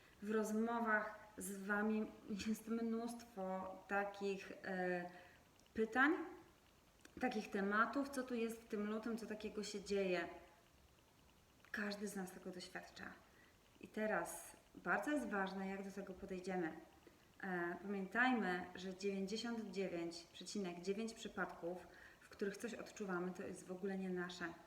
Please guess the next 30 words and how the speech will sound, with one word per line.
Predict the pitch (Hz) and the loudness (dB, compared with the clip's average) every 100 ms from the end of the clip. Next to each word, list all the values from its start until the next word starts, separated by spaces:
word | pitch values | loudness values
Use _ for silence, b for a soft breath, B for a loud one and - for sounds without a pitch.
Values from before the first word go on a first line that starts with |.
| - - B B B B B - | -20 -20 B B B B B -6
E, | 190 180 180 180 180 180 180 | 0 4 4 4 2 0 0
większość | 214 220 269 233 | -2 0 -2 0
ludzi | 220 185 208 | 0 0 0
nie | 214 208 | 2 2
radzi | 220 220 | 2 0
sobie | 220 202 | -2 -2
z | 190 | -2
emocjami, | - 190 190 202 196 190 185 185 | -2 -2 -2 -2 0 2 0 -2
w | |
związku | 180 185 202 - | -6 -4 -4 -4
z | 196 | -8
tym | - 208 220 220 B B - | -2 0 0 -2 B B -2
czuje | 269 269 | 2 2
potrzebę | 247 - 240 226 | 0 -2 0 2
obarczenia | - 202 208 - 220 208 202 - | 2 0 -2 -2 0 0 -2 -2
kogoś, | - 220 185 196 - - - - - - - - | 2 4 4 2 0 -4 -12 -20 -20 -20 -18 -8
e, | 190 185 185 185 180 180 180 - - | -4 0 2 2 0 -2 -4 -8 -4
tym, | 226 214 233 277 - | 0 2 4 2 0
że | 180 185 190 190 | -4 -2 -2 0
czują | 247 208 196 | 0 2 2
się | 190 | -2
w | 190 | -6
swoich | - - 185 185 | -8 -6 -6 -6
sytuacjach | - 180 190 190 | -8 -6 -4 -4
jakoś, | 190 190 190 - | -6 -8 -8 -4
jako, | 196 190 | -4 -4
w | - - | -8 -8
sytuacjach | 208 190 196 190 196 | -8 -4 -4 -4 -6
niejakoś | 190 190 190 | -6 -8 -4
niekomfortowo | 220 220 214 - 202 - 185 196 247 | -2 -2 -2 -2 -4 -2 -2 0 -2